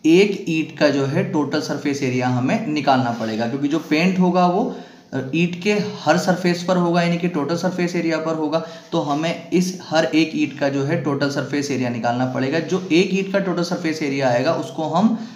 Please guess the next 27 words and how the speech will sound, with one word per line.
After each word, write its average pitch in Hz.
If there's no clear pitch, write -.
उससे 175
हम 156
जो 151
है 196
इस 208
एरिया 147
को 151
डिवाइड 127
कर 120
देंगे 123
तो 170
हमें 143
number 127
of 135
bricks 190
मिल 127
जाएंगी। 110
तो -
इसके 160
लिए 180
हमें 180
क्या 165
करना 147
पड़ेगा, 143
सबसे 180
पहले 139
हमें 151